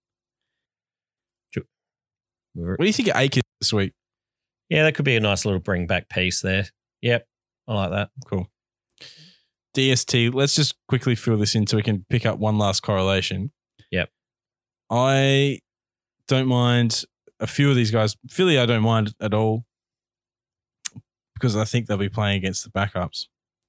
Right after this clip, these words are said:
Speaker 2: But who else did we mention? Minnesota?
Speaker 1: Minnesota. Is it, I mean, they've priced up a lot of defenses.
Speaker 2: Yeah, it's, well,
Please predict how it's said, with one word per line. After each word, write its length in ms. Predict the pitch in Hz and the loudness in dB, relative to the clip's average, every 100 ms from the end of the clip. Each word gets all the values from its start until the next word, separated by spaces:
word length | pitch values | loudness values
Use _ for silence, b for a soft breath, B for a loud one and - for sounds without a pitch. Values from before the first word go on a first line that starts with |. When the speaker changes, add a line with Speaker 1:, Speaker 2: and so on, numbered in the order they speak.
| _ _ _ _ _ _ _ _ _ _ _ _ _ _ | _ _ _ _ _ _ _ _ _ _ _ _ _ _
Speaker 2:
But 120 | 110 117 | -2 2
who 140 | 190 | 4
else 140 | 190 - | 4 2
did 80 | |
we 80 | 151 | 2
mention? 280 | 139 131 113 | 2 2 2
Minnesota? 560 | 139 156 - 139 175 196 _ - | 2 2 2 2 0 -2 _ -4
Speaker 1:
Minnesota. 720 | 127 107 - 98 101 101 104 - _ | 0 0 0 2 2 0 -2 -8 _
Is 120 | 110 113 | -4 -2
it, 80 | - | 0
I 40 | |
mean, 280 | 120 123 - | 0 0 0
they've 260 | 120 104 - | -2 -2 -4
priced 440 | - 131 160 - | -2 0 2 0
up 160 | 104 101 | -2 0
a 20 | |
lot 280 | 87 98 104 | 0 2 0
of 120 | 82 | -2
defenses. 840 | 87 98 - 78 - 76 87 - _ - | -2 -2 -2 -6 -6 -6 -4 -6 _ -6
Speaker 2:
Yeah, 360 | 95 92 92 - | 0 2 0 -2
it's, 360 | 107 104 - - | -4 -2 -4 -4
well, 280 | 104 90 | -4 -4